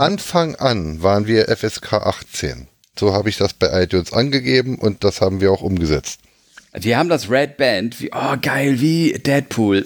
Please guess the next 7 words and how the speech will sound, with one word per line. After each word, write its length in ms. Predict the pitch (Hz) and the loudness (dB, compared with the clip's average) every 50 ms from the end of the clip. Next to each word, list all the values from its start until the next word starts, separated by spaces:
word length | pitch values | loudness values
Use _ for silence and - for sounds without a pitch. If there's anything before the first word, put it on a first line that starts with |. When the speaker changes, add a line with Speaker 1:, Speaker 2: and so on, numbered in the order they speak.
| - - | -2 -2
Speaker 2:
Oh, 580 | 156 156 147 139 135 131 123 123 123 120 113 110 | 0 0 2 4 2 2 2 2 0 0 2 0
jetzt 200 | 117 123 120 - | 0 0 -2 -4
fühle 180 | - 123 120 113 | -4 -4 -4 -4
ich 100 | 104 - | -4 -4
mich 120 | - - 143 117 123 | 0 0 0 2 0
cool. 280 | 110 101 101 - 120 - - - - - - - - - - - - - - - - - - - - | 0 -2 -2 -4 -6 -8 -10 -8 -4 0 0 0 0 0 -2 -6 -8 -8 -12 -12 -16 -18 -10 -4 -2
<laughs> 340 | - - - - - 180 | -2 -2 -2 -2 -2 -2